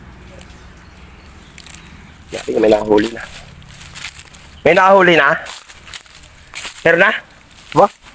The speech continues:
So, may nakahuli na. Kuryente lang. Mga kali, kasi ang dami ditong, ano, isda talaga, eh. Ayan si kuya, oh. Ayan, kapatid ng tropa natin. Pati nga na nahuli.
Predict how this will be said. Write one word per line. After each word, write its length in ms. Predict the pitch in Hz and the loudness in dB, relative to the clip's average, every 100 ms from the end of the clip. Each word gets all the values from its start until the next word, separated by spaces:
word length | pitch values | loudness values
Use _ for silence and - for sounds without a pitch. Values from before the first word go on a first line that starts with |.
| - - - - | -20 -20 -20 -16
So, 220 | - 147 135 | -4 0 2
may 100 | 127 | 4
nakahuli 420 | 123 127 131 139 | 2 2 2 2
na. 200 | 151 127 - - - - | 2 -2 -10 -20 -20 -14
Kuryente 480 | - 117 113 113 127 | -4 0 2 2 2
lang. 180 | 131 117 - - - - - - - - - - - | 2 0 -4 -20 -20 -14 -14 -14 -20 -20 -20 -20 -2
Mga 160 | 127 135 135 | 2 4 4
kali, 200 | 143 143 | 2 2
kasi 180 | 147 165 185 | 0 2 4
ang 120 | 180 | 4
dami 200 | 180 185 | 4 2
ditong, 480 | 175 190 202 190 180 | 2 2 4 6 6
ano, 140 | 190 | 6
isda 420 | 196 185 - 180 170 | 6 4 2 2 2
talaga, 300 | 180 185 190 | 2 4 2
eh. 100 | 156 - - - - - - - 151 | 0 -6 -20 -20 -20 -20 -16 -6 -2
Ayan 120 | 156 | -2
si 80 | 156 | 0
kuya, 380 | 156 151 127 | 2 4 4
oh. 40 | 127 - - - - - - - - - - - - | 2 -8 -20 -20 -20 -20 -20 -20 -20 -20 -20 -20 -10
Ayan, 180 | - 123 | -2 -2
kapatid 360 | - - 120 123 | -2 -4 -6 -6
ng 100 | 127 | 0
tropa 300 | 123 117 127 | 2 2 2
natin. 200 | 117 - | 0 0
Pati 160 | 202 | 4
nga 120 | 240 233 | 6 6
na 80 | |
nahuli. 340 | 226 190 147 | 6 6 4